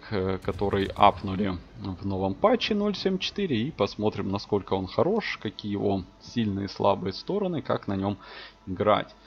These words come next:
Ну и немножко остановлюсь на принце Огене, целесообразно ли приобретать данный прем.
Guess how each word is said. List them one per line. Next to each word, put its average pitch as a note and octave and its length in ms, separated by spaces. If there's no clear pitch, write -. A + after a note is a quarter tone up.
Ну F#3+ 160
и A#2+ 80
немножко G#2+ 440
остановлюсь G2 580
на G2 100
принце G2+ 380
Огене, B2+ 680
целесообразно G2+ 800
ли G#2+ 100
приобретать F#2+ 680
данный F2+ 340
прем. - 300